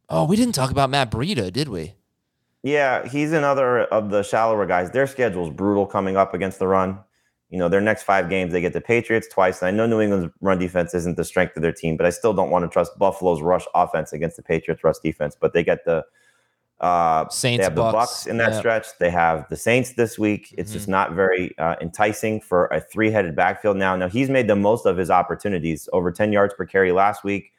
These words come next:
Speaker 2: had the two touchdowns on six touches the week before against the Jets. So I put in the column Devin Singletary as the drop candidate 'cause I still like Moss better than Singletary.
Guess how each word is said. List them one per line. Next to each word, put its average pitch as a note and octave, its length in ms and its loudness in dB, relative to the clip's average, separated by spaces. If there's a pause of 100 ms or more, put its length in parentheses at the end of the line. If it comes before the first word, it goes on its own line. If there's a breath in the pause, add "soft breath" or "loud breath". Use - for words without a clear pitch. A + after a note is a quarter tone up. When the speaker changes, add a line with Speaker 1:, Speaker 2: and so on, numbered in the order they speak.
(320 soft breath)
Speaker 2:
had G3 200 0
the G2+ 60 -4
two - 160 -8
touchdowns F#2 520 0
on F2 140 0
six - 200 -6
touches F#2 360 -2
the F2 80 -2
week F2+ 160 -4
before G2 320 0
against F#2+ 240 -4
the F2+ 80 -8
Jets. F2+ 420 0 (500)
So G2+ 640 0
I G2 100 2
put D3+ 340 0
in B2 120 -2
the A2 80 0
column G#2+ 480 2 (200)
Devin G2+ 260 0
Singletary B2 480 2
as F2 100 0
the F2 60 -4
drop F2 280 2
candidate F2 340 -2
'cause - 100 -6
I F#2+ 40 0
still A#2+ 200 0
like G#2 140 2
Moss G2 220 2
better F2 220 0
than E2 140 -6
Singletary. E2+ 560 -2